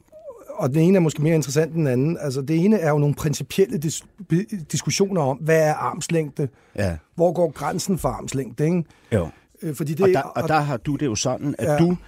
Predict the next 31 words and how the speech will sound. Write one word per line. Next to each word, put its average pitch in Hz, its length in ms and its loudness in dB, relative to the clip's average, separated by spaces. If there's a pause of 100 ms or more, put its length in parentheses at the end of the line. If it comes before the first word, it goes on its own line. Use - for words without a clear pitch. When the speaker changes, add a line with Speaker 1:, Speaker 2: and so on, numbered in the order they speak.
(140)
Speaker 2:
føler, 117 460 0 (120)
at 107 300 -2
i 117 120 0 (120)
din 165 360 2
position, 131 720 -2
Speaker 1:
Ja. 139 200 2
Speaker 2:
så 143 120 -2
har 131 60 0
du 139 100 2
ikke 147 180 2 (100)
oplevet, 120 580 -2
at 110 260 0
armslængden 110 680 -4
blev 120 220 -4 (340)
overskrevet 120 640 0 (120)
Speaker 1:
Nej. 101 80 0
Speaker 2:
oppefra. 98 560 -4 (400)
Speaker 1:
Altså, 139 180 -8
det 202 120 2
har 220 180 0
jeg 151 160 -2
ikke. 156 100 -8
Speaker 2:
Og 117 120 0
jeg 135 140 2
har, 147 320 -4
Speaker 1:
Ja. 143 80 -4
Speaker 2:
jeg 135 140 0
har 143 100 -2
jo 113 160 -4 (160)
den 123 140 2
oplevelse 110 560 -2